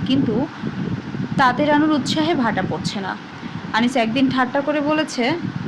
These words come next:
"তুমি দেখি একে বিদ্যাসাগর বানিয়ে ফেলেছ।" রানু তাতে বেশ রাগ করেছে,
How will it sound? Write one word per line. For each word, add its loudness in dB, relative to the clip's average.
"তুমি 4
দেখি 0
একে 0
বিদ্যাসাগর 0
বানিয়ে 2
ফেলেছ।" 0
রানু 2
তাতে 2
বেশ 0
রাগ 2
করেছে, 0